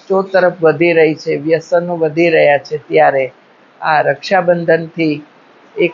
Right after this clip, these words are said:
નવીન જાગૃતિ આવે, આપણા જીવનમાં ઉત્થાન આવે અને પ્રગતિ આવે, એક નવતર પ્રયોગ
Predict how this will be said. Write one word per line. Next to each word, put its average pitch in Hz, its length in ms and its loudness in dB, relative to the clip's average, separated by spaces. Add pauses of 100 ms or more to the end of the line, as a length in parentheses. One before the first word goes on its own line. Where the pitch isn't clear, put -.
નવીન 160 440 0
જાગૃતિ 151 760 0
આવે, 180 380 -2 (480)
આપણા 165 260 0
જીવનમાં 156 640 -2
ઉત્થાન 165 560 -4
આવે 170 280 0 (420)
અને 165 180 -6
પ્રગતિ 160 680 0
આવે, 143 320 0 (380)
એક 156 160 -6
નવતર 160 540 -2
પ્રયોગ 160 580 2